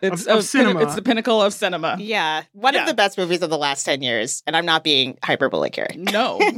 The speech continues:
Speaker 2: <laughs> Magic Mike X X L is great. And one of the things that is truly great about Magic Mike X X L is it's not just about what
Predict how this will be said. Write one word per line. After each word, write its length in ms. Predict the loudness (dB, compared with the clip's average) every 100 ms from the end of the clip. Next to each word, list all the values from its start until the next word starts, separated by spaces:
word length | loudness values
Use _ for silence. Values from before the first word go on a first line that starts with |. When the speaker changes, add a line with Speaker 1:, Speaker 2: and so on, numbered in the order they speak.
| 0 -2
Speaker 2:
<laughs> 360 | -2 -8 -10 -2
Magic 320 | 0 2 2
Mike 180 | 2 0
X 180 | -2 -2
X 160 | -2
L 180 | -2 -2
is 180 | -6 -8
great. 680 | -10 -8 -6 -6 -6 -12 -12 -18 -4
And 220 | 0 2
one 160 | 4 4
of 100 | 2
the 80 | 0
things 360 | 2 2 0 0
that 160 | 0
is 160 | 0 -2
truly 600 | -6 0 2 2 0 -4 -6
great 480 | 0 0 0 -4 -6
about 280 | -4 -4 -4
Magic 300 | -4 -2 -2
Mike 180 | -2 -4
X 200 | -6 -6
X 200 | -6 -4
L 260 | -2 -2
is 140 | 0 2
it's 200 | 2 2
not 280 | 2 0 -4
just 540 | -2 0 0 -2 -6 -12 -18 -18 -4 -2
about 480 | 0 2 4 2 -2
what 600 | -4 0 0 0 -6